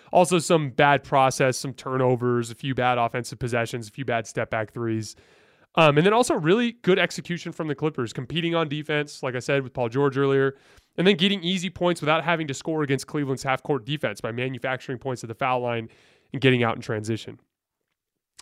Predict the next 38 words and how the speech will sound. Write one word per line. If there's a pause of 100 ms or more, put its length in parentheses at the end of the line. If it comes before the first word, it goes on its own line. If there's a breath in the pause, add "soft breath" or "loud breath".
(560 soft breath)
Uh,
a
couple
notes
on
the
Clippers.
Paul
George,
he
had
a
weird
start
to
the
season.
He
was
held
to
sixteen
points
or
fewer
in
four
of
his
first
five
games. (480 soft breath)
But
in
the
last
five
games,